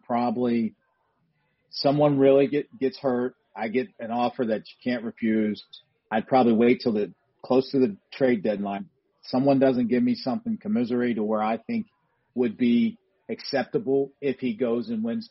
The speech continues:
two Super Bowls somewhere. I would, personally right now, I would sit on for a year and then next year trade him just to prove that point. Because, again, you set that precedent. And Davante Adams has already started to chirp.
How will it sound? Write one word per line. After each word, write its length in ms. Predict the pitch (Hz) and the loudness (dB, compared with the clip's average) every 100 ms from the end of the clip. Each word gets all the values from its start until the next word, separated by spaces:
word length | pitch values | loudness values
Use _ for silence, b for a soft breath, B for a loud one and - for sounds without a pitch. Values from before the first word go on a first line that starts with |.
| - | -10
two 120 | 123 | -10
Super 340 | - 127 120 | -6 -6 -6
Bowls 360 | 98 120 120 123 | -2 0 0 -4
somewhere. 500 | 139 120 127 131 151 _ _ _ _ _ - | -4 -4 -2 -4 -6 _ _ _ _ _ -4
I 160 | 113 | -2
would, 280 | 151 139 107 _ _ _ _ _ _ _ _ _ _ | 0 0 -4 _ _ _ _ _ _ _ _ _ _
personally 360 | 151 160 175 | -6 -4 -4
right 140 | 139 113 | -4 -4
now, 160 | 131 | -6
I 100 | 131 | -4
would 140 | 131 123 | -6 -6
sit 200 | - 135 | -6 -6
on 160 | 131 113 | -6 -6
for 120 | 123 | -6
a 40 | 104 | -4
year 360 | 113 127 151 _ | -4 -4 -6 _
and 160 | 123 123 | -6 -2
then 180 | 123 113 | -2 0
next 380 | 123 117 - - | -2 -4 -10 -6
year 240 | 113 - | -6 -6
trade 280 | - 120 98 | -6 -4 -4
him 140 | 78 _ _ _ _ | -10 _ _ _ _
just 220 | - 170 - | -6 -4 -4
to 60 | |
prove 240 | 127 147 123 | -2 0 0
that 200 | 113 - | -2 -2
point. 260 | 175 90 _ _ _ _ _ _ _ _ _ _ _ - | -4 -4 _ _ _ _ _ _ _ _ _ _ _ -6
Because, 360 | 165 175 160 | -4 -2 -2
again, 380 | 151 127 240 185 | -2 -2 0 0
you 100 | 127 | -2
set 340 | - - 120 | -6 -4 -4
that 200 | - 151 | -4 -6
precedent. 500 | - 240 240 185 95 - _ _ - | -2 -2 -2 -8 -12 -16 _ _ -14
And 180 | 131 131 | -8 -4
Davante 520 | 131 143 151 151 156 | -2 0 0 0 0
Adams 360 | 185 247 220 143 | 2 2 2 0
has 140 | 127 | -2
already 240 | 151 170 | -2 -2
started 380 | 165 196 196 190 | -6 -8 -6 -6
to 60 | 196 | -8
chirp. 380 | - 294 240 | -2 0 -2